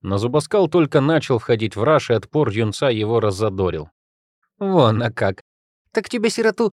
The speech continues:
просто манерам обучить было некому". "Не горюй! Мы тут все ровно одна семья. Мигом тебя под крыло возьмем да обтешим. Сам себя не узнаешь, а то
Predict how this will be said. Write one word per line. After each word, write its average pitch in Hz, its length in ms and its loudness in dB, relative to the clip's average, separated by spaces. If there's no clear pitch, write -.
просто 214 420 0
манерам 214 840 0
обучить 104 500 -4
было 92 280 -2
некому". - 540 -12
"Не 104 200 -2
горюй! 104 760 6
Мы 131 220 2
тут 160 240 0
все - 300 -4
ровно 156 540 2
одна 170 240 0
семья. 110 460 0
Мигом 165 460 2
тебя 147 220 4
под 120 160 0
крыло 127 320 2
возьмем 123 440 4
да 170 160 8
обтешим. 139 580 2
Сам 113 340 -2
себя 123 280 0
не 120 120 0
узнаешь, 110 420 0
а 127 80 4
то 123 200 4